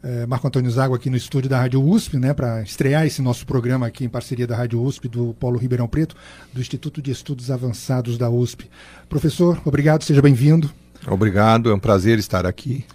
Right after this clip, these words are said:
Speaker 1: E vamos começar a nossa entrevista, professor, com pergunta do professor Oswaldo Bafa, do Departamento de Física da Faculdade de Filosofia, Ciências e Letras aqui da usp de Ribeirão Preto. Ele pergunta pro senhor:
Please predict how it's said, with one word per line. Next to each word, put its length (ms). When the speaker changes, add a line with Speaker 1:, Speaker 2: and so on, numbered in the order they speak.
Speaker 1:
E 120
vamos 200
começar 280
a 40
nossa 200
entrevista, 400
professor, 520
com 200
pergunta 420
do 100
professor 440
Oswaldo 320
Bafa, 420
do 100
Departamento 560
de 100
Física 520
da 80
Faculdade 480
de 120
Filosofia, 500
Ciências 400
e 60
Letras 400
aqui 160
da 100
usp 200
de 100
Ribeirão 280
Preto. 240
Ele 100
pergunta 360
pro 100
senhor: 380